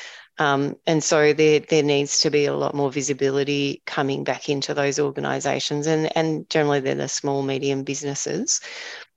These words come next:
Um, I think as well there needs to be, um, visibility to the board, um, around the importance of cybersecurity. Um, you know, cisos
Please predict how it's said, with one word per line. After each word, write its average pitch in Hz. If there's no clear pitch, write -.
Um, 165
I 196
think 214
as 226
well 156
there 151
needs 143
to 151
be, 139
um, 139
visibility 143
to 135
the 139
board, 151
um, 147
around 143
the 143
importance 143
of 151
cybersecurity. 151
Um, 139
you 160
know, 147
cisos 147